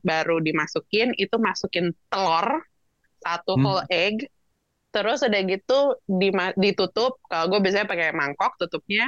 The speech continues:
Speaker 1: masukin ke, eh, microwave. Itu yang nanti itu jadi kuahnya super creamy, tapi terus udah gitu dapet satu, apa ya, egg yolk yang masih bundar di atas noodle-nya.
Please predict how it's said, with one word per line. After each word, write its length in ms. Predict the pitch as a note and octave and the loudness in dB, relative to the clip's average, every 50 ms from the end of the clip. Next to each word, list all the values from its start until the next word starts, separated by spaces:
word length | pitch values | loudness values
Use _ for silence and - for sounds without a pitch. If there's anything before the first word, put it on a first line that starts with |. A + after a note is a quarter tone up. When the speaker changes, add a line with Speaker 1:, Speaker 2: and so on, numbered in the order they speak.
| C4 - _ | -4 -6 _
Speaker 1:
masukin 460 | - F#3 F3 - - - A3 G#3+ A3+ | -6 -6 -4 -4 -4 -4 -2 -4 -4
ke, 220 | G3+ - F#3 G3 G#3 G#3+ A3 A3+ _ _ _ _ _ - | -4 -2 -2 0 0 0 -2 -4 _ _ _ _ _ -2
eh, 540 | F3 E3 D#3+ D#3 D#3 D#3 D3+ D3+ D3+ D3+ D#3 D#3+ _ _ _ | -2 0 0 0 0 0 0 0 -2 -4 -4 -8 _ _ _
microwave. 560 | - F3+ E3 - E3 D#3 D#3 D#3 D3 C3+ - - - _ _ _ _ _ _ - - - - - | -4 -4 -2 -2 -2 0 0 2 0 0 -2 -6 -16 _ _ _ _ _ _ -20 -20 -14 -8 -4
Itu 140 | F#3+ F3+ A3 | -2 0 2
yang 220 | A3+ A#3 A#3+ A#3 | 2 2 2 2
nanti 880 | G3 F#3 F3+ F3+ F#3 F3+ - - - G3+ G3+ A3 A#3 B3 C4 - - - | 2 2 2 0 0 -2 -2 -2 0 2 2 4 4 4 2 2 0 0
itu 240 | G#3 G3+ - - A#3 | -2 -2 0 2 2
jadi 460 | G#3+ G3 G3+ E3+ E3 E3 E3 F3+ F#3+ G3+ G3 - _ _ _ | 2 4 2 2 2 0 0 2 2 2 0 -2 _ _ _
kuahnya 580 | - G#3+ F3+ F3 E3+ E3 - - G#3 G3 G3+ | 0 2 2 2 2 0 -4 -4 -2 -2 -2
super 400 | - - G#3 F3 E3+ F3 E3+ F3 E3+ | -2 -2 -2 -2 0 0 -2 -2 -2
creamy, 680 | - E3+ E3+ E3+ E3 E3+ E3+ E3+ F3+ G3 A3+ A#3+ C4 C#4 - - - - - - - - | 0 0 0 2 2 2 2 2 4 4 2 2 0 -2 -4 -10 -18 -18 -18 -18 -16 -10
tapi 300 | - - F3 F3+ G3+ G#3+ | -6 -4 -2 0 0 2
terus 180 | A3 A#3+ C#4 - | 2 2 2 4
udah 160 | A#3+ F#3 F3 E3+ | 4 2 2 2
gitu 240 | F3 F3+ F3 - C4 A3 | 2 0 0 0 2 2
dapet 600 | G#3 F3 E3+ D#3+ D#3+ D#3+ - _ _ - F3 E3+ | 2 2 2 2 0 -2 -4 _ _ -4 -4 -4
satu, 1000 | - - - E3 D#3+ D#3+ D#3+ _ _ _ - F#3 F3+ F3+ F3+ F3 F3 E3+ F3 F3 - _ _ _ _ _ _ _ _ _ _ _ _ _ _ _ _ _ _ _ | -4 -4 -2 -2 -2 -2 -4 _ _ _ 0 2 2 4 4 4 4 4 2 0 -4 _ _ _ _ _ _ _ _ _ _ _ _ _ _ _ _ _ _ _
apa 180 | - F#3 F3+ F#3 | -4 -2 0 2
ya, 140 | F3 E3+ D#3+ - | 2 2 0 0
egg 180 | G3+ G3+ F#3 G3 | -2 -2 0 0
yolk 320 | F3+ F#3+ F#3+ G#3+ A#3+ - | 2 2 2 2 0 0
yang 200 | A#3 G3+ G3 G#3+ | -2 -2 0 0
masih 440 | F#3+ F#3+ F#3+ - - - F3 E3+ - - - - - _ _ | -2 -2 -4 -4 -2 0 0 0 0 -2 -6 -12 -12 _ _
bundar 800 | - F3+ E3 E3+ E3+ F3 E3+ F3 F3+ F#3 G#3 A#3 A#3+ C4 C#4 C#4 - - - - - | 2 4 6 6 6 6 6 6 4 4 2 2 2 0 0 -2 -6 -14 -18 -12 -4
di 140 | - F3 F#3+ F#3+ | 0 2 2 2
atas 580 | C3+ D#3+ E3 - - F3+ F3 - - - - - | 2 0 -4 -4 -6 -8 -8 -8 -12 -14 -6 -2
noodle-nya. 880 | F#3 E3+ D#3+ D#3 E3+ E3+ D#3+ D#3+ F#3 F3 F3 F#3 G3+ G#3+ A3+ B3 C4 | -2 0 2 2 2 2 2 2 0 0 2 2 2 2 0 -2 -4